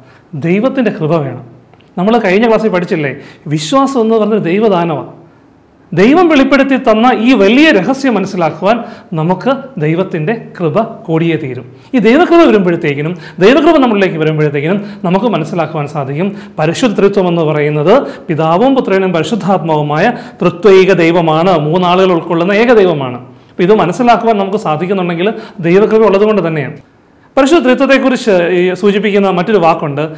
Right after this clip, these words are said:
പെരിക്രോസിസ്. ഈ വാക്കിൻ്റെ അർത്ഥം ഇടയിൽ സ്ഥലമില്ലാത്ത വിധം ചേർന്നിരിക്കുന്ന അവസ്ഥ. പെരിക്രോസിസ് എന്ന് പറയുന്ന വാക്കിൻ്റെ അർത്ഥം ഇടയിൽ സ്ഥലമില്ലാത്ത വിധം ചേർന്നിരിക്കുന്ന അവസ്ഥ. പരിശുദ്ധ ത്രിത്വത്തെ സൂചിപ്പിക്കാൻ വേണ്ടി ഉപയോഗിക്കുന്ന ഒരു വാക്കാണ്.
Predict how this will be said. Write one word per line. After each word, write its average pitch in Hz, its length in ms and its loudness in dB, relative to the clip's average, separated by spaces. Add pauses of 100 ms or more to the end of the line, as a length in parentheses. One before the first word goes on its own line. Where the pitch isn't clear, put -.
(260)
പെരിക്രോസിസ്. 220 720 0 (600)
ഈ 254 100 2
വാക്കിൻ്റെ 277 480 2
അർത്ഥം 185 360 0 (420)
ഇടയിൽ 311 420 4
സ്ഥലമില്ലാത്ത 247 720 4
വിധം 208 300 4
ചേർന്നിരിക്കുന്ന 214 600 2
അവസ്ഥ. 165 280 -4 (220)
പെരിക്രോസിസ് 196 560 -2
എന്ന് 214 120 -2
പറയുന്ന 202 260 0
വാക്കിൻ്റെ 180 440 -2
അർത്ഥം 156 280 -6 (420)
ഇടയിൽ 226 320 4
സ്ഥലമില്ലാത്ത 220 600 0
വിധം 220 240 0
ചേർന്നിരിക്കുന്ന 226 480 0
അവസ്ഥ. 151 280 -4
പരിശുദ്ധ 147 380 -4
ത്രിത്വത്തെ 202 440 -4
സൂചിപ്പിക്കാൻ 214 540 -4
വേണ്ടി 220 240 -2 (320)
ഉപയോഗിക്കുന്ന 226 460 2
ഒരു 226 60 0
വാക്കാണ്. 190 460 0